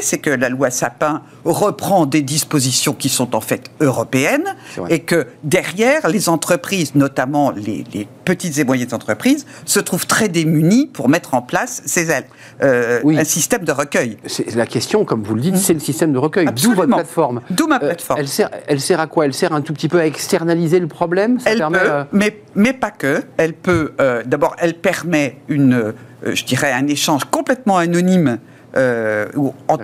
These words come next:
Speaker 2: D'accord.
Speaker 1: cas complètement protégé, euh, des dénonciations,
Speaker 2: Et c'est important.
Speaker 1: parce que ça, c'est très important.
Speaker 2: On se met en danger quand même, hein, quand on est lanceur d'alerte, hein, dans une entreprise. Quand on dénonce son N plus un,
Speaker 1: Alors,
Speaker 2: même pour harcèlement, c'est quand même tendu, hein.
Speaker 1: Oui, c'est un peu tendu, mais en réalité,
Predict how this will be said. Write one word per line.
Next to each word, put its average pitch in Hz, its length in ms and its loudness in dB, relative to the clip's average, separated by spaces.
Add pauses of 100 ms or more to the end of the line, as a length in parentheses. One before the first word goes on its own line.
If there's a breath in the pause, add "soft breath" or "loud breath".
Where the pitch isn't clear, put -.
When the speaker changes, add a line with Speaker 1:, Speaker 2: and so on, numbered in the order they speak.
Speaker 2:
D'accord. 98 100 -4
Speaker 1:
cas 180 200 -2
complètement 180 520 -2
protégé, 208 800 0 (380 loud breath)
euh, 120 280 0
des 139 200 2
dénonciations, 127 720 0
Speaker 2:
Et - 20 -4
c'est 135 60 -4
important. 107 240 -6
Speaker 1:
parce 123 160 -2
que 139 100 -2
ça, 147 160 0
c'est 135 140 -8
très 127 260 -4
important. 147 460 -2
Speaker 2:
On 135 60 -2
se 127 100 -6
met 175 60 4
en 151 60 4
danger 165 280 2
quand 185 100 -2
même, 135 160 2
hein, 156 100 0
quand 131 160 -2
on 131 100 4
est 131 60 2
lanceur 120 280 -2
d'alerte, 113 340 -2
hein, 139 160 0
dans 113 120 0
une 113 140 -2
entreprise. 110 540 -2
Quand 123 160 0
on 143 80 4
dénonce 190 640 0
son 147 280 0
N 160 200 2
plus 160 160 0
un, - 40 2
Speaker 1:
Alors, 220 160 2
Speaker 2:
même 214 120 0
pour 175 160 -2
harcèlement, 165 460 0 (500 loud breath)
c'est - 160 0
quand 139 120 0
même 151 120 0
tendu, 247 320 2
hein. 233 120 0 (120)
Speaker 1:
Oui, 277 360 2 (100)
c'est 240 260 0
un 208 60 0
peu 208 160 -4
tendu, 208 320 2 (140)
mais 208 280 2
en 190 140 2
réalité, 170 720 -2